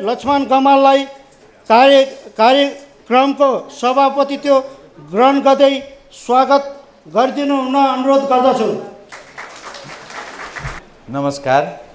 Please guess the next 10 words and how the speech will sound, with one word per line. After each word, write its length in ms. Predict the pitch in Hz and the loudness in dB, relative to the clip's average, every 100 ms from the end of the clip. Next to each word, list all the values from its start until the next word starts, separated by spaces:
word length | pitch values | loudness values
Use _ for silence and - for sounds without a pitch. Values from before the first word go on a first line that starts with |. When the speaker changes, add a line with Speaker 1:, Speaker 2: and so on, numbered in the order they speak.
| - - - - - - - - | -20 -20 -20 -20 -20 -20 -16 -8
Speaker 2:
अभिवादन। 760 | 151 139 139 143 185 196 - - - - - 220 214 214 - - - - - - - - | -4 0 0 0 -8 -14 -20 -20 -20 -20 -20 -20 -20 -20 -20 -20 -20 -20 -20 -20 -18 -14
उपस्थित 420 | 147 160 180 151 | -10 -8 -8 -10
सबै 340 | 170 - 160 151 - - _ _ - - - - - - - - | -10 -6 -6 -6 -14 -20 _ _ -20 -20 -20 -20 -20 -20 -18 -10
भाइ 160 | 120 | -8
बहिनीहरू, 500 | 123 143 143 139 147 165 165 - - - - - - _ - - - | -4 -4 -4 -6 -8 -10 -14 -20 -20 -20 -20 -20 -20 _ -20 -20 -12
कमिटीका 480 | 139 143 135 139 139 | -10 -10 -8 -6 -6
साथीहरू, 600 | 139 131 143 135 139 170 165 - - - - - - - - - - - - | -6 -8 -8 -8 -6 -8 -12 -18 -20 -20 -20 -20 -20 -20 -20 -20 -20 -20 -20
खेल्ने 240 | 127 131 120 | -14 -12 -12
कमिटीका 400 | 127 120 120 117 | -14 -14 -14 -14
साथीहरू, 480 | 110 101 92 87 | -12 -14 -16 -20